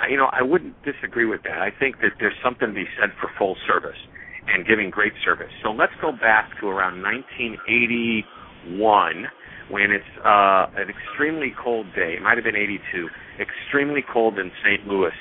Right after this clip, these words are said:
and I'm gonna say chill factor was well below zero. And I worked at a self-serve gasoline station. The only thing was they were old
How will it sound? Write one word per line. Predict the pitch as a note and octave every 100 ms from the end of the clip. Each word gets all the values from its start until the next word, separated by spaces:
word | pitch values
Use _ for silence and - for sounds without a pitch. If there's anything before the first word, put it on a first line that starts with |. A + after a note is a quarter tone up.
| - - - -
and | - G#2 G2
I'm | A#2
gonna | B2+ G#2+ -
say | G#2 G2+ - -
chill | A#2+ A2+
factor | A2 G#2 - G2
was | F#2 F2 F2
well | G#2 A2 A2
below | F2+ F2+ F#2 F2 D#2+
zero. | E2+ D2+ - - - -
And | G2+ G#2+
I | - A2+ C3+
worked | A#2 A#2+ -
at |
a | F#2 -
self-serve | A2+ G#2 - - F#2+ E2
gasoline | - F2 - F2 F2 F#2
station. | - D2+ - - - - - -
The | G#2+ A#2
only | C#3+ -
thing | C#3+ B2+
was | F#2+ G2 F#2+
they | G2
were | G2
old | - A2+ A#2+ A#2+